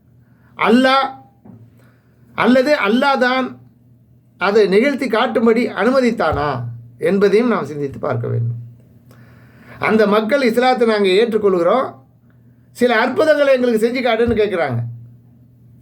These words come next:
அந்த அதிகாரம் ந-, அல்லாஹ்வுடைய, அ, கையில இருக்கு. இவங்க கேட்கறது யார்கிட்ட? அல்லாஹ்வுடைய தூதர்கிட்ட. சரியா? அல்லாஹ் அதை நிகழ்த்தி காட்டும்படியும் சொல்லல.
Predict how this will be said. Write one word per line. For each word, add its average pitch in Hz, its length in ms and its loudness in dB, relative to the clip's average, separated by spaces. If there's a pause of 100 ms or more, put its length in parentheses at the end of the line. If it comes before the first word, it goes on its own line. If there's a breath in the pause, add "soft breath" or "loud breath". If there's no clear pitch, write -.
(1000)
அந்த 196 260 2
அதிகாரம் 240 560 2
ந-, 196 220 -2
அல்லாஹ்வுடைய, 208 420 0
அ, 165 260 -4
கையில 185 300 2
இருக்கு. 120 260 -4 (540)
இவங்க 214 240 2
கேட்கறது 233 520 2
யார்கிட்ட? 214 260 0 (340)
அல்லாஹ்வுடைய 190 420 0
தூதர்கிட்ட. 147 400 0 (1000 soft breath)
சரியா? 185 480 0 (120)
அல்லாஹ் 247 580 0 (800)
அதை 165 220 0
நிகழ்த்தி 226 380 2
காட்டும்படியும் 208 760 0
சொல்லல. 240 380 0